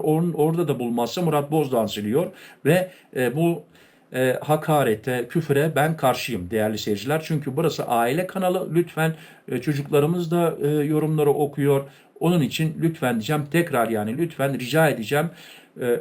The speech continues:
hakaret etmeden küfürsüz olsun. Hepinize hayırlı günler diliyorum. Kendinize dikkat edin.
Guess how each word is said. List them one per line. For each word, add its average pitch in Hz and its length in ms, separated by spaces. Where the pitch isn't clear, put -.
hakaret 143 460
etmeden 120 420
küfürsüz 101 440
olsun. 87 280
Hepinize 175 440
hayırlı 165 400
günler 160 400
diliyorum. 180 420
Kendinize 143 580
dikkat 160 240
edin. 160 300